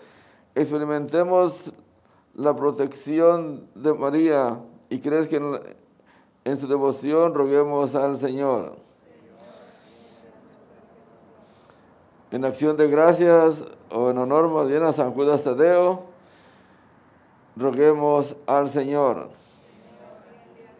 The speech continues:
En acción de gracias por el cumpleaños de Manuel Figueroa Prado,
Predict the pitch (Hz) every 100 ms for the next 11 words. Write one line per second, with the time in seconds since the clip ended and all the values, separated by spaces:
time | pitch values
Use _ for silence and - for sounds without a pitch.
0 | 220 - _ 214 _ _ - _ - -
1 | - _ _ _ _ 113 123 120 139 139
2 | 131 143 160 151 151 143 135 131 123 120
3 | 131 151 156 151 139 127 120 127 139 135
4 | 127 113 127 117 120 127 123 120 117 120
5 | - 123 151 156 160 165